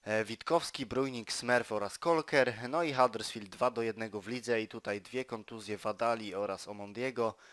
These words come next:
I właśnie wspomniany Wadala strzelił bramkę oraz Amat. Tak więc, em,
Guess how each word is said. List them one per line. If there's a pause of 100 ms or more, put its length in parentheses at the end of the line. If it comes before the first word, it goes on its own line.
(260)
I
właśnie
wspomniany
Wadala
strzelił
bramkę
oraz
Amat. (1080)
Tak
więc,
em,